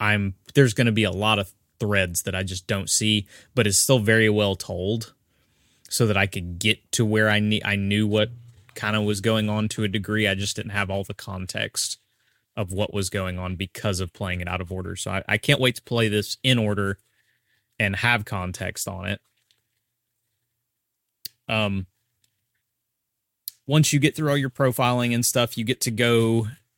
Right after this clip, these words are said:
through the woods. <laughs> And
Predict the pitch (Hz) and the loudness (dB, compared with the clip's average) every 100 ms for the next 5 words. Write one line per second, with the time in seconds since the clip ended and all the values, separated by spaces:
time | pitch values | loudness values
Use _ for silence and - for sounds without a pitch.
0 | _ _ _ - - 151 165 160 135 135 | _ _ _ -16 0 6 8 8 8 8
1 | 135 127 - - - - - - - - | 8 6 2 2 2 2 0 -14 -14 -18
2 | _ _ _ - 143 139 123 113 | _ _ _ -8 2 4 4 2